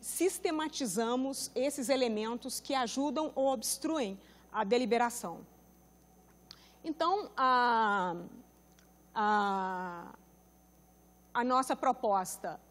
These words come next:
é criar diferentes momentos, né, de aprendizagem da,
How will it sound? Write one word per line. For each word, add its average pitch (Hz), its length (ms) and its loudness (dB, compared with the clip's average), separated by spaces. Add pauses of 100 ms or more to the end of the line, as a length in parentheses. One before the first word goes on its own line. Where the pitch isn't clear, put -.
(160)
é 233 140 -2
criar 226 540 2
diferentes 285 680 0
momentos, 247 920 0 (100)
né, 240 340 4
de 214 140 -4
aprendizagem 226 1040 -2
da, 185 260 -6